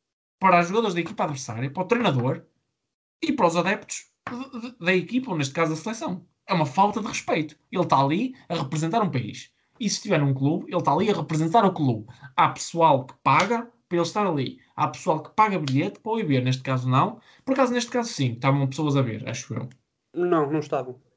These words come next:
Speaker 1: Não?
Speaker 2: Não. A Sérvia ainda não abriu.
Speaker 1: Então foi outro jogo que eu vi, acho. Ah, não, foi Israel, esquece. Pronto, não havia gente,
Speaker 2: Mas
Speaker 1: mas
Speaker 2: a ver Israel?
Speaker 1: vi o resumo dos jogos e vi adeptos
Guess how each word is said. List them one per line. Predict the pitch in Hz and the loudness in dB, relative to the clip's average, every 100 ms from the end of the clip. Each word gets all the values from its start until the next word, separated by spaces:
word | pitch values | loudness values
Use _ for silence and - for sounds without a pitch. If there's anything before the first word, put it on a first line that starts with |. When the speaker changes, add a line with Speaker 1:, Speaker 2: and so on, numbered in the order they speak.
| _ _ _ _ _ - | _ _ _ _ _ 0
Speaker 1:
Não? | 156 180 - _ _ _ _ | 2 2 -4 _ _ _ _
Speaker 2:
Não. | 151 143 131 123 - | -12 -6 -6 -6 -10
A | 139 | -2
Sérvia | 160 147 147 | 2 4 4
ainda | 147 | 4
não | 151 | 4
abriu. | 147 135 127 | 4 2 -2
Speaker 1:
Então | 185 | -2
foi | 180 180 | 0 4
outro | 160 143 | 4 4
jogo | 127 131 127 | 4 4 4
que | 127 | 2
eu | |
vi, | 117 120 | 0 0
acho. | 117 117 - | 0 -2 -2
Ah, | 160 | 2
não, | 135 | 4
foi | 135 | 4
Israel, | 143 135 117 113 | 2 2 0 -2
esquece. | - 110 - - 151 151 135 - - | -6 -6 -6 -10 -8 -8 -10 -20 -6
Pronto, | - - 143 | -4 0 4
não | 165 | 4
havia | 185 185 | 6 4
gente, | 247 | 6
Speaker 2:
Mas | 392 - | 6 6
Speaker 1:
mas | |
Speaker 2:
a | 302 | 4
ver | 190 190 | 6 4
Israel? | 220 214 190 147 175 190 - _ _ _ _ _ | 4 0 2 6 8 8 6 _ _ _ _ _
Speaker 1:
vi | 247 | 0
o | 170 | 2
resumo | 131 127 135 | 4 4 6
dos | 131 | 6
jogos | 123 135 135 | 6 4 4
e | 135 | 2
vi | 135 | 2
adeptos | 135 139 135 - - | 4 2 0 -4 -18